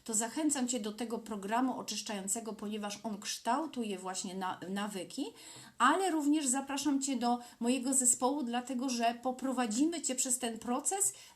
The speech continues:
i będziesz pod, e, pod okiem specjalistów, e, pomożemy Ci, e, dopilnujemy,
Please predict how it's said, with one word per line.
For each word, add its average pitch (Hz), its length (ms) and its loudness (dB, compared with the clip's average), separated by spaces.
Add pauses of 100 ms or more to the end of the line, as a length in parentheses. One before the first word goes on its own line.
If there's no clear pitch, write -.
i 247 100 4
będziesz 302 480 4
pod, 233 280 -2
e, 214 280 -4
pod 208 400 -4
okiem 247 420 2
specjalistów, 240 960 0 (340)
e, 208 260 -4
pomożemy 254 840 2
Ci, - 160 0 (360)
e, 226 180 0
dopilnujemy, 226 880 4